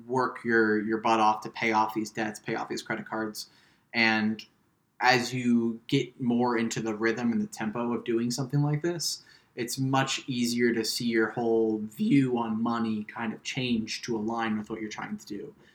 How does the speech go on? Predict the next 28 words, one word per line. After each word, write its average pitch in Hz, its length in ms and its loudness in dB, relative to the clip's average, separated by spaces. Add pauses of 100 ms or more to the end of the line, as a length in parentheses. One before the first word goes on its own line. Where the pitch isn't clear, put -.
(380)
You're 139 200 8
not 127 260 6
gonna 120 180 2
want 113 460 0
to 110 540 2
go 113 460 4
and 107 300 -2
spend 120 640 2
a 117 120 -10
thousand 117 560 2
dollars, 110 800 0
you 123 80 -8
know, 117 200 -4
on 110 340 -2 (100)
Gucci 120 300 -4
shoes 113 720 2 (260)
after 117 300 0
you 120 100 0
just - 240 -2
spent 135 600 2
a 120 60 -10
thousand 120 440 4
dollars 113 400 2
paying 113 240 -4
off 110 140 -8
your 120 100 -14
credit 107 320 -2
card. 104 300 -8